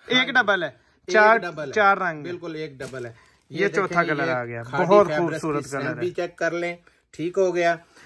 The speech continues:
Speaker 1: अब rate की बारी आती है, सबसे पहले इसको मैं open करूंगा कि मेरी बहनों को पता चले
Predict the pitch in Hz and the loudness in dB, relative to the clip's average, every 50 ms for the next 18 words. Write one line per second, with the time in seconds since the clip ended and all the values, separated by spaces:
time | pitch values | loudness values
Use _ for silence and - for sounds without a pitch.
0 | - - - 254 285 294 339 320 262 240 220 202 - - 226 226 190 196 190 185 | -6 2 4 4 6 6 4 4 4 2 2 2 -2 -6 -8 -4 -2 0 0 0
1 | 202 202 190 180 175 - 196 196 208 214 208 202 196 - - 196 208 175 - 240 | -2 -2 -4 -4 -4 -6 -8 -10 -10 -8 -8 -10 -12 -10 -10 -10 -10 -8 -4 -4
2 | 220 - - 190 185 185 196 202 196 196 - 185 180 - - 196 180 175 170 160 | -4 -4 -2 -2 -2 0 0 0 -2 -2 -6 -10 -10 -8 -8 -6 -6 -6 -6 -6
3 | 160 170 185 190 190 - _ _ _ _ - - 180 180 - - 180 170 156 156 | -6 -6 -6 -6 -8 -14 _ _ _ _ -6 -4 -4 -4 -4 -6 -6 -6 -6 -6
4 | 147 143 156 165 165 170 170 170 170 165 165 165 165 143 151 151 151 156 160 151 | -6 -6 -6 -4 -2 -4 -4 -4 -6 -8 -6 -6 -6 -8 -8 -8 -8 -8 -8 -10
5 | 160 - - 156 151 151 185 190 190 190 156 147 151 | -10 -10 -8 -8 -2 0 0 0 0 0 -6 -6 -8